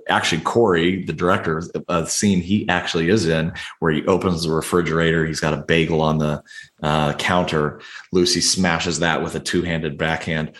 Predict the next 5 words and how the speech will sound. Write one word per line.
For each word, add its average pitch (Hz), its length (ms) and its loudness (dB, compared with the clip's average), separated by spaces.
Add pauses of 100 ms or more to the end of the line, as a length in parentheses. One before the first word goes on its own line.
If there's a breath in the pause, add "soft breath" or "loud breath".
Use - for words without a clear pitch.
(320 loud breath)
breaks 92 440 2
over. 82 560 -2 (480 loud breath)
<laughs> - 640 -2
Final 127 420 4
scene, 120 500 4